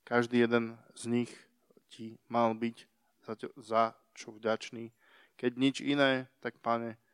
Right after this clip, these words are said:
modlím sa, aby si každý deň, deň uvedomali, čo všetko majú a, a aké je to super, že tu môžu žiť na tejto zemi a že, že môžu žiť dobré životy a že sa môžu posúvať ďalej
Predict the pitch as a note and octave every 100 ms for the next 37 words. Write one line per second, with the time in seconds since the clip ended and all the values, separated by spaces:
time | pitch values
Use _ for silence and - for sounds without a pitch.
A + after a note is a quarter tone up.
0 | _ _ _ - A#2 A#2 A2+ A2+ A2 A2+
1 | A#2 A2+ A#2+ A2+ A#2 A2+ A#2 A#2 A2+ A#2+
2 | A2+ A2+ A2 G#2+ - A#2+ - - A#2+ A2
3 | A#2 A#2+ A2 G#2+ G#2 _ _ _ _ _
4 | _ _ - A2 G#2 G#2 A2+ A2+ A#2+ A#2
5 | A2 A#2+ A2+ A2 G#2+ - G#2+ A2 A2 G#2+
6 | A2+ A2 G#2+ A2+ G#2+ A2+ A2+ A#2 A2+ G#2+
7 | A2 G#2+ _ _ _ - _ _ - A2
8 | A2 A2+ A2+ A2 A2 A#2+ A#2+ A2 A2+ A#2
9 | A2+ A#2 A2 G#2 G#2+ A#2 A2 A2 - A#2
10 | - A#2 A2 A2 A2+